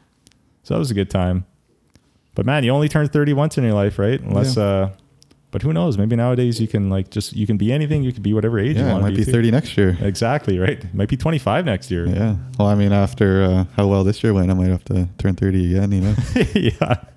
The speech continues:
Speaker 1: <laughs> I just wanna do this every year.
Speaker 2: <laughs> But yeah, you, I guess you're, well, not you're up next, but you're, s-, you still gotta turn thirty.
Speaker 1: Yeah, still got a few more months to go, eh?
Speaker 2: Yeah, ten seventeen.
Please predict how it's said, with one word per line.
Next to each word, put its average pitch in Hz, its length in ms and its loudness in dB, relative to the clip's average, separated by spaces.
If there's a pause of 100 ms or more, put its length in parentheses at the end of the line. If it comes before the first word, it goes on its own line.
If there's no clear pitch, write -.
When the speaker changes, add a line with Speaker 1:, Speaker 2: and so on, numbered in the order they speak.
(240)
Speaker 1:
<laughs> - 20 -
I 165 1040 -4 (480)
just - 140 -8
wanna 95 140 0
do 101 160 0
this 104 160 -2
every 107 240 0
year. 131 220 0 (120)
Speaker 2:
<laughs> - 160 -2 (1500)
But 92 80 -2
yeah, 117 80 0
you, 95 220 2 (100)
I 104 80 0
guess 98 200 -2
you're, 101 320 2 (380)
well, 101 100 0
not 87 200 0
you're 85 160 0
up - 80 -4
next, 87 360 -6
but 87 160 -2 (600)
you're, 92 100 -2
s-, - 140 -12
you 101 80 -2
still 107 180 -4
gotta 98 180 0
turn 90 240 -4
thirty. 90 300 -2 (800)
Speaker 1:
Yeah, 101 120 -2
still 120 180 -2
got 135 100 0
a - 20 0
few 139 160 -2
more 135 120 0
months 113 220 -2
to 101 80 0
go, 101 200 0
eh? 95 160 0 (260)
Speaker 2:
Yeah, 98 180 -4 (220)
ten 90 220 -2
seventeen. 98 640 -4